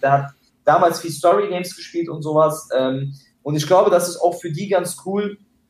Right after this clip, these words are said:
vor allem fifa, was gefühlt jeder spielt und Fußball schaut auch gefühlt jeder, ähm, eine ganz coole Sache gewesen, aber natürlich, äh, das muss man auch sagen, dann mit der Zeit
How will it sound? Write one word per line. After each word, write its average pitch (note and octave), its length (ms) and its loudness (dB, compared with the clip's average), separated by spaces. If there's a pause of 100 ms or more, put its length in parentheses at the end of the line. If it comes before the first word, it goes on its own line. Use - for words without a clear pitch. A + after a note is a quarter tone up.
(520)
vor D#3 120 4
allem C#3 160 2
fifa, D3+ 300 0
was C3 180 0
gefühlt C3 260 -10
jeder D#3 220 2
spielt D3 280 -6
und B2+ 80 -8
Fußball C3+ 360 -2
schaut C3+ 280 0
auch - 160 -6
gefühlt C#3 280 -10
jeder, D3 420 0 (460)
ähm, C3 520 4
eine C3+ 100 -8
ganz E3+ 320 2
coole E3+ 220 -4
Sache G3 240 2
gewesen, F3+ 240 -2
aber C#3 160 2
natürlich, F#3 720 0 (180)
äh, C3 220 4
das C3+ 160 0
muss E3 160 -6
man D#3 100 -2
auch C3+ 200 0
sagen, C#3 260 2
dann C3+ 280 0
mit C#3+ 160 -4
der - 140 0
Zeit E3 400 2